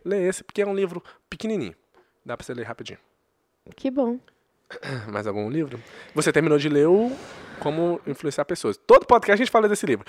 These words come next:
Speaker 1: Por quê? Porque esse livro,
Speaker 2: É o
Speaker 1: ele é
Speaker 2: top
Speaker 1: sensacional.
Speaker 2: um, meu
Speaker 1: Ele é uma
Speaker 2: filho.
Speaker 1: bíblia, ele é uma bíblia, esse livro. Você
Speaker 2: Não, não fala da Bíblia assim, senão o pessoal vai
Speaker 1: Não,
Speaker 2: achar
Speaker 1: por que
Speaker 2: ruim.
Speaker 1: que é uma bíblia, Thalita? Bíblia é uma, é
Speaker 2: Um
Speaker 1: uma
Speaker 2: livro sagrado.
Speaker 1: Não.
Speaker 2: Não?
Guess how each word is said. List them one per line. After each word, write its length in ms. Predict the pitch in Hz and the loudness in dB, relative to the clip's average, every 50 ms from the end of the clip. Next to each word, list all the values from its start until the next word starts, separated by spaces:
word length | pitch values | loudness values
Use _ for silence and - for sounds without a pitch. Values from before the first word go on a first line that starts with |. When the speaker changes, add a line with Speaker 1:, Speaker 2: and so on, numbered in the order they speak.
| - - - - | -16 -16 -8 -2
Speaker 1:
Por 140 | - 349 - | 2 2 2
quê? 140 | - - 113 | 4 2 -2
Porque 200 | - - - 269 | -2 -2 -6 -8
esse 180 | 294 - - 180 | -8 -8 -8 -8
livro, 260 | 226 262 214 214 208 - | -8 -8 -8 -8 -8 -2
Speaker 2:
É 120 | - 190 233 | 4 6 6
o 40 | 254 | 8
Speaker 1:
ele 40 | |
é 100 | 247 262 | 8 8
Speaker 2:
top 60 | 247 240 | 8 8
Speaker 1:
sensacional. 480 | - 285 277 247 220 208 202 202 196 | 6 6 6 6 6 6 6 4 2
Speaker 2:
um, 80 | 196 202 | 2 2
meu 160 | 196 185 175 | 2 4 4
Speaker 1:
Ele 100 | 190 220 | 6 6
é 40 | 233 | 6
uma 140 | 247 269 262 | 4 2 0
Speaker 2:
filho. 120 | 208 - - | 0 -4 -6
Speaker 1:
bíblia, 440 | 113 165 180 131 107 110 101 92 - | -6 -6 -6 -6 -6 -8 -8 -6 -6
ele 140 | - 120 139 | -4 -4 -4
é 20 | 160 | -2
uma 120 | 185 190 | -4 -4
bíblia, 340 | 156 120 117 123 117 107 98 | -8 -10 -12 -12 -10 -10 -10
esse 140 | 92 - - | -10 -10 -10
livro. 160 | 92 90 87 | -10 -10 -10
Você 260 | - - - - 202 | -12 -10 -6 -2 -2
Speaker 2:
Não, 200 | 202 202 202 214 | -2 0 0 0
não 120 | 226 233 226 | 0 0 -2
fala 300 | - - 226 226 247 262 | -2 0 0 0 0 0
da 140 | 240 233 202 | -2 -4 -4
Bíblia 220 | 180 190 180 180 | -4 -6 -6 -6
assim, 280 | 170 - - 165 156 151 165 185 - - | -8 -8 -10 -12 -12 -12 -14 -18 -20 -20
senão 360 | _ - - - 196 190 190 208 | _ -20 -16 -12 -8 -8 -8 -6
o 40 | |
pessoal 320 | - - 202 - - 185 185 | -6 -8 -8 -4 -4 -4 0
vai 120 | 196 196 | 0 0
Speaker 1:
Não, 80 | 196 - | 0 0
Speaker 2:
achar 80 | - | 0
Speaker 1:
por 60 | 185 175 | -2 -2
que 60 | 165 165 | -2 -2
Speaker 2:
ruim. 40 | 160 | 0
Speaker 1:
que 40 | - | 2
é 20 | |
uma 260 | 247 240 208 165 143 - - | 2 2 0 -2 -8 -14 -12
bíblia, 320 | - 120 113 95 92 92 | -10 -8 -8 -8 -8 -10
Thalita? 300 | - 104 98 92 78 69 - - - | -8 -8 -8 -8 -10 -14 -14 -16 -12
Bíblia 300 | 110 160 180 156 123 110 | -8 -6 -4 -2 -2 -2
é 20 | |
uma, 160 | 113 120 113 - _ - - 117 120 | -2 -2 -4 -6 _ -10 -8 -6 -4
é 60 | 120 | -2
Speaker 2:
Um 120 | 202 214 220 | 2 4 4
Speaker 1:
uma 100 | 220 214 202 202 | 6 6 6 6
Speaker 2:
livro 220 | 214 202 190 202 226 | 4 2 2 -2 -4
sagrado. 1040 | - - - - - 214 220 240 214 196 208 202 202 202 190 185 180 170 - - _ _ _ _ _ - - | -4 -6 -6 0 4 4 4 4 2 0 2 4 4 6 4 4 2 -2 -10 -14 _ _ _ _ _ -20 -18
Speaker 1:
Não. 340 | - 156 147 123 117 117 110 _ _ _ _ _ - | -16 -12 -12 -10 -12 -12 -16 _ _ _ _ _ -2
Speaker 2:
Não? 220 | 202 202 214 262 | 0 2 2 0